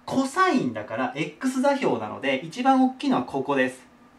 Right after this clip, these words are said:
ちょっと見にくくもね、ちょ、一にくっついてるように見えちゃうけど。で、一番小さいのは百二十度のここになります。だから、最大値は、シータイコール、さっきも言ったように、代入した方だから、結局。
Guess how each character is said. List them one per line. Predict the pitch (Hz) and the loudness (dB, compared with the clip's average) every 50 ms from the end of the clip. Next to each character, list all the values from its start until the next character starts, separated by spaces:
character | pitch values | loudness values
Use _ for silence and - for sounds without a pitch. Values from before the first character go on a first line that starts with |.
| _ _ _ _ _ _ _ _ _ _ _ _ _ _ _ - | _ _ _ _ _ _ _ _ _ _ _ _ _ _ _ -6
ち | 311 | -4
ょ | |
っ | - | -2
と | - | -2
見 | 160 180 | -2 -2
に | 190 185 | -2 -2
く | |
く | - | -4
も | 127 120 | -4 -4
ね、 | 131 | -4
ち | 127 151 | -4 -4
ょ、 | |
一 | 156 156 - | -4 -4 -4
に | 190 156 | -4 -4
く | - 202 190 | -4 -4 -4
っ | |
つ | 185 220 | -4 -2
い | 175 | 0
て | 151 | 0
る | |
よ | 131 113 | 0 0
う | |
に | 107 123 | 2 2
見 | 127 | 0
え | 127 | 0
ち | - | 0
ゃ | - | -4
う | - | -10
け | - | -12
ど。 | - - - _ _ _ _ _ _ _ _ _ _ _ _ _ _ _ _ _ - | -16 -20 -20 _ _ _ _ _ _ _ _ _ _ _ _ _ _ _ _ _ -2
で、 | 262 254 | 0 0
一 | 240 - 277 | 0 0 2
番 | 277 285 294 285 | 2 2 2 2
小 | 277 - 330 330 | 0 -2 -2 -2
さ | 311 320 311 | 0 0 0
い | 269 | 0
の | - | 0
は | 143 - | 0 -2
百 | - - - - - 170 | -6 -8 -10 -8 -6 -4
二 | 180 202 | -4 -2
十 | 233 269 254 | -2 -2 -2
度 | - | -4
の | 117 - | -6 -6
こ | - 226 202 | -8 -8 -4
こ | 240 240 | -4 -2
に | 226 220 | -2 -2
な | 202 185 | -4 -4
り | 170 156 | -4 -4
ま | 135 120 123 | -4 -4 -6
す。 | - - - - _ _ _ _ _ _ _ _ _ _ _ _ _ _ _ _ _ _ _ _ 156 | -6 -10 -16 -20 _ _ _ _ _ _ _ _ _ _ _ _ _ _ _ _ _ _ _ _ 0
だ | 185 277 - | 2 2 2
か | 262 262 | 4 4
ら、 | 269 277 269 - - | 4 4 4 4 2
最 | - - - - 254 262 269 254 | -4 -6 -4 -2 0 2 2 2
大 | 269 254 202 180 | 2 2 0 0
値 | - 131 | -2 -4
は、 | 123 131 135 123 - - - - - _ _ _ _ _ _ _ _ _ _ _ _ _ _ _ - | -2 0 0 0 -2 -4 -8 -12 -20 _ _ _ _ _ _ _ _ _ _ _ _ _ _ _ -20
シ | - - - - 254 240 208 | -18 -10 -4 -2 -2 0 -2
ー | - | -2
タ | - 113 104 - - - _ - | -2 -2 -2 -2 -4 -8 _ -10
イ | 147 139 | -10 -8
コ | - - 175 175 | -6 -2 0 2
ー | 185 | 4
ル、 | 196 175 - | 4 4 2
さ | - 220 233 | 2 -2 -4
っ | - | -4
き | - 214 | -4 -4
も | 180 147 | -2 -2
言 | 139 135 | -2 -2
っ | - | -2
た | - 190 | 0 2
よ | 180 180 | 2 2
う | |
に、 | 185 131 120 | 2 0 0
代 | - 208 254 302 311 294 | 2 4 4 4 4 4
入 | 285 285 277 262 | 2 2 2 2
し | - | 0
た | 247 233 | 0 0
方 | - 220 170 | 0 2 0
だ | 127 - | 0 0
か | 110 | -2
ら、 | 107 104 | -6 -8
結 | - 123 120 - | -6 -8 -8 -8
局。 | 113 - 120 113 - | -8 -10 -10 -10 -12